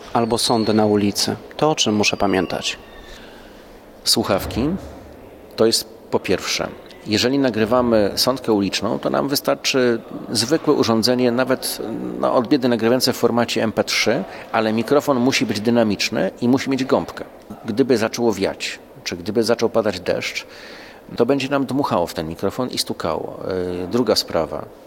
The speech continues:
Speaker 2: Trzymasz w ręku mikrofon, który ma gąbkę. Gdyby tej gąbki na nim nie było, to obojętnie, czy to będzie tu, w tym pomieszczeniu takim, y, z lekkim pogłosem, czy będzie to na ulicy,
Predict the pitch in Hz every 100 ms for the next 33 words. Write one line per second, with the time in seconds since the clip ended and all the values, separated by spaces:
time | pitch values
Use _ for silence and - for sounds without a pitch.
0 | - - - - - 135 131 104 120 123
1 | 113 104 95 - 85 117 180 - - -
2 | 107 104 98 98 110 - 90 95 82 -
3 | - - 117 127 139 117 110 127 - 107
4 | 98 98 101 92 80 - - - - -
5 | 170 180 143 - 85 - - 113 110 104
6 | 101 - 95 - 92 85 95 95 - 95
7 | 82 90 - 80 82 - - - - -
8 | 90 87 85 78 - 95 95 - 90 90
9 | 92 80 - - - 85 98 107 98 98
10 | 101 98 85 - -